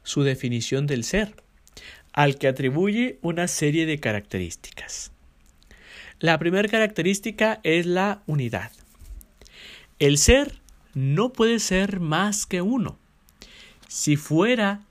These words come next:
otra cosa distinta al uno o a la unidad, sería el no ser.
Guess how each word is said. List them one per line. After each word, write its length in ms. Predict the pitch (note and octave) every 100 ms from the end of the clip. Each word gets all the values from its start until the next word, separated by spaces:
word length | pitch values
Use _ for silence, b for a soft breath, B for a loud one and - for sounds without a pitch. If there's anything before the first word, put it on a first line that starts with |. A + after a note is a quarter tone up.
| _
otra 720 | - A#2 C#3+ E3 F3 - G#3+ G#3+
cosa 400 | F3+ F3+ F3 G#3
distinta 880 | G#3 G3+ - F3 F3 F3 G3 G#3 -
al 300 | - A2+ G#2+ -
uno 400 | A#3 F#3+ G#3 A#3 _ _ _
o 120 | A2+ G#2
a 80 |
la 140 | G#2+ B2+
unidad, 480 | F#3 G3+ F3 G#3 A#3 _ b b b
sería 720 | - - B2 A2+ C3+ F3 G#3 G#3 -
el 280 | G#2+ F#2+
no 100 | F#2+
ser. 340 | G2 F#3+ A3